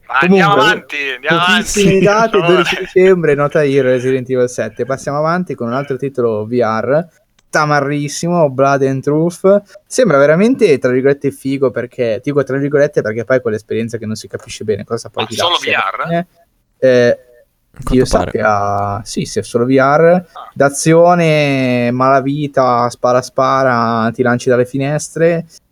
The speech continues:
Speaker 2: Eh, sembra
Speaker 1: Ma su binari,
Speaker 2: divertente.
Speaker 1: sembra, però.
Speaker 2: Sembra su binari, tu dici su binari, potrebbe
Speaker 1: Eh, io ho
Speaker 2: essere.
Speaker 1: visto il trailer, sembra su, cioè, il classico su binari, insomma.
Speaker 3: Mm.
Speaker 1: Non c'è,
Speaker 2: Perché
Speaker 1: non
Speaker 2: io nella
Speaker 1: sembrava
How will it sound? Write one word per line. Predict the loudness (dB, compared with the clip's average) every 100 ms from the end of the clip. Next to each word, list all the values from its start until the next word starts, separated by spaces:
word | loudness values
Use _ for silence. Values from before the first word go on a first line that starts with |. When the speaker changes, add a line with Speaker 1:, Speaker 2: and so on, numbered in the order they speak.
| _ _ 0
Speaker 2:
Eh, | 2 2
sembra | 2 2 2
Speaker 1:
Ma |
su | 0
binari, | -6 -4 0 0 0 -2
Speaker 2:
divertente. | -4 -4 -4 -4
Speaker 1:
sembra, | -2 -2
però. | 0 -2 -4 _
Speaker 2:
Sembra | -2 0
su | 0 0
binari, | 0 -2 -2 -4 -4
tu | -4
dici | -8 -8
su | -6
binari, | -6 -6 -6 -6
potrebbe | -6 -6 -6 -8
Speaker 1:
Eh, |
io | -10
ho | -12
Speaker 2:
essere. | -12
Speaker 1:
visto | -12 -12 -10 -10 -8 -10
il | -10
trailer, | -10 -8 -8
sembra | -10 -12 -12
su, | -12 -16 -20 -20 -20
cioè, | -12 -12
il | -10
classico | -12 -12 -16 -20 -18 -16
su | -16 -18
binari, | -18 -14 -12 -12 -14
insomma. | -18 -20 -20 _ _ _ _ _ _ _ _ _ -10
Speaker 3:
Mm. | -8 -10 -16 _ _ _ _ _ -20
Speaker 1:
Non | -14
c'è, | -8 -4
Speaker 2:
Perché | 0 2
Speaker 1:
non | 4
Speaker 2:
io | 4
nella | 4
Speaker 1:
sembrava | 2